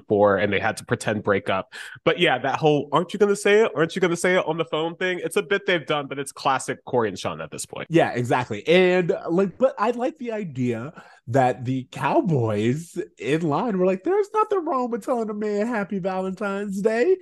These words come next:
Speaker 2: In
Speaker 1: Yeah.
Speaker 2: fact, Lucas, I got you some chocolate." And again, it's like, what I like about it is it's not, even though it's played for laughs, it's not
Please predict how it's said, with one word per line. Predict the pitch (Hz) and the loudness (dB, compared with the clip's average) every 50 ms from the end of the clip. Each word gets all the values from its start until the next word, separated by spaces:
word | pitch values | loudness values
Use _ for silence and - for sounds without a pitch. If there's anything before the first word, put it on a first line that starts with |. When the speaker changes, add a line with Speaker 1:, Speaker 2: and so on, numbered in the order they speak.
| _ _ - | _ _ -6
Speaker 2:
In | 127 127 139 | -2 2 4
Speaker 1:
Yeah. | 180 254 311 330 339 311 202 135 120 110 101 | 6 6 8 8 8 8 8 8 6 6 6
Speaker 2:
fact, | - 202 | 4 4
Lucas, | 220 269 339 330 339 233 240 320 - - - - | 6 6 6 6 6 2 2 2 0 -6 -6 -4
I | 392 427 320 | -4 -2 0
got | 196 226 226 269 - | 2 2 2 2 2
you | 294 349 | -2 -2
some | 359 - 415 427 | 0 0 0 -2
chocolate." | 415 - 466 453 494 480 - 269 262 233 104 - _ _ | 0 0 0 0 0 0 -2 -6 -6 -6 -8 -12 _ _
And | - 240 247 262 | -2 -2 0 0
again, | 294 269 302 339 202 185 | 0 2 2 2 2 2
it's | 185 - - | 0 2 4
like, | 202 190 - - - - - - | 2 2 2 -2 -14 -16 -8 0
what | - 202 226 | 2 2 2
I | 220 220 | 4 2
like | 202 175 170 170 - 156 | 2 2 0 0 0 -2
about | 143 120 117 104 98 98 95 92 | -4 -4 -4 -8 -8 -8 -8 -8
it | 95 95 90 - _ - | -8 -8 -10 -10 _ -8
is | - 120 117 110 110 107 101 98 - _ - 151 | -6 -2 -2 -2 -2 -2 -6 -10 -14 _ -2 0
it's | 165 165 - - - - | 0 0 0 -2 -10 -8
not, | 123 117 113 113 107 107 113 123 135 151 170 175 - | -8 -8 -6 -8 -8 -8 -8 -8 -8 -6 -6 -6 -2
even | 185 185 220 | -2 0 0
though | 220 202 | 0 -2
it's | 180 - | -2 -4
played | - - 151 131 - | -2 -2 -2 -2 -2
for | - 98 90 | -6 -10 -10
laughs, | 85 90 101 110 80 62 60 65 - _ - _ | -10 -10 -10 -10 -10 -12 -14 -16 -18 _ -16 _
it's | - 123 - - - | -8 -8 -8 -8 -12
not | 104 98 95 101 101 120 143 180 247 277 - - _ - - | -12 -10 -10 -10 -10 -8 -8 -8 -8 -8 -10 -12 _ -20 -20